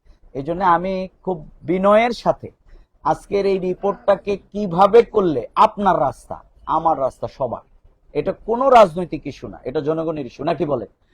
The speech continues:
সুতরাং এটাকে আপনারা সেইভাবে হাইলাইটস করবেন। যত ইনফরমেশন আপনাদের কাছে, আমাদের তো অনেক বেশি আছে, সেগুলোকে আপনারা তুলে ধরবেন।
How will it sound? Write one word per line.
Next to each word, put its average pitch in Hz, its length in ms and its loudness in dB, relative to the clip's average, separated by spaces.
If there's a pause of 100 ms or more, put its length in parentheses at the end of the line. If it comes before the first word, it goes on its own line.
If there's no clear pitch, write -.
(240)
সুতরাং 175 340 -2
এটাকে 175 280 -4
আপনারা 175 300 -4
সেইভাবে 175 480 -4
হাইলাইটস 165 460 -4
করবেন। 165 360 -8
যত 151 200 -8
ইনফরমেশন 185 680 -6
আপনাদের 170 380 -8
কাছে, 170 220 -8
আমাদের 160 300 -8
তো 160 120 -6
অনেক 190 260 -8
বেশি 196 280 -6
আছে, 180 240 -12 (320)
সেগুলোকে 170 460 -2
আপনারা 175 300 0
তুলে 185 320 -2
ধরবেন। 202 340 -2